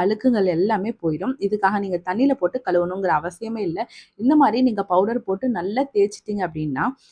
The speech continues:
இதுல இருக்கக்கூடிய அழுக்கு எல்லாமே போயிடும். நான் இந்த மாதிரி ஒரு டிஷ்யூ பேப்பர்ல உங்களுக்கு எந்த அளவுக்கு அழுக்கு இருக்குங்க அப்படிங்கிறதுக்காக காட்டுறதுக்காக எடுத்திருக்கேன். நீங்க நார்மலா தன் கிளாத்ல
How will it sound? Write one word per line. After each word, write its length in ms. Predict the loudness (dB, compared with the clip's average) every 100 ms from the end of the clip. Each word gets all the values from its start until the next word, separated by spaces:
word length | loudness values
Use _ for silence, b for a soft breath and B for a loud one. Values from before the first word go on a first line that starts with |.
| _
இதுல 180 | -4 0 0
இருக்கக்கூடிய 420 | 0 -2 0 2 2
அழுக்கு 240 | 2 0 0
எல்லாமே 240 | 0 -2 -4
போயிடும். 320 | -2 -4 -4 -6
நான் 160 | -4 0
இந்த 100 | 0 -2
மாதிரி 140 | -2 0
ஒரு 100 | -2 -8
டிஷ்யூ 220 | -8 -4
பேப்பர்ல 360 | -4 -6 -6 -6
உங்களுக்கு 300 | -4 -4 -4 -4
எந்த 120 | -2 0
அளவுக்கு 260 | 0 0 0
அழுக்கு 220 | 0 -2
இருக்குங்க 260 | -6 -4 -8
அப்படிங்கிறதுக்காக 600 | -6 -8 -8 -10 -14 -6 -2
காட்டுறதுக்காக 460 | -2 -2 -10 -8 -8
எடுத்திருக்கேன். 380 | -10 -12 -10 -10 b b -2
நீங்க 160 | 2 4
நார்மலா 360 | 4 4 2 2 0
தன் 180 | -2 -2 2
கிளாத்ல 360 | 4 4 2